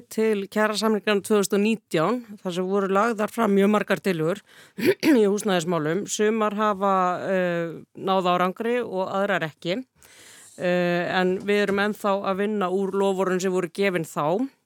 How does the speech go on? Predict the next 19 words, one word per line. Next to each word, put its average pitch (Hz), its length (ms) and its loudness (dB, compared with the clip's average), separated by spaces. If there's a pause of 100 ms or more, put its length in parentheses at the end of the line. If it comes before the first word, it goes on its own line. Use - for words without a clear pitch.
(380)
Eh, 170 480 -2
og 175 480 -4
höfum 185 320 0
svona 180 240 -4
verið 180 320 -2
með 175 80 -2
mjög 180 240 0
skýr 180 160 -6
skilaboð 175 540 -6
til - 20 -10
stjórnvalda 190 560 -8
að 165 80 -6
við 175 80 -4
erum 175 160 -2
ekki 170 160 -8
farin 185 400 0
í 165 60 -10
kjarasamninga 180 640 -6
aftur 175 460 -8